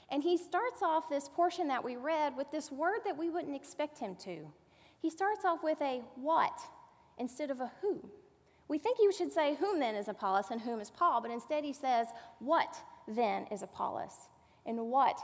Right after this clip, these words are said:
is Paul?" And he does this for a reason. He does this because he needs to shift the perspective from the person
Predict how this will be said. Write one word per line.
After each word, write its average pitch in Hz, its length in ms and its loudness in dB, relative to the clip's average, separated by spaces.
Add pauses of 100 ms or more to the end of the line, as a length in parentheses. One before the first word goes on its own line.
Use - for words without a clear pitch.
(200)
is 208 320 0
Paul?" - 380 2
And 254 120 -6
he 339 140 0
does 359 300 4
this 339 180 -6
for 285 160 0
a 262 40 -2
reason. 269 360 -4
He 247 160 -6
does 339 340 2
this 247 240 0
because 254 280 -6
he 277 180 -6
needs 330 480 -2 (260)
to 262 160 2
shift 339 540 0
the 381 80 2
perspective 262 800 -2
from 240 220 0
the 214 100 -2
person 202 680 -4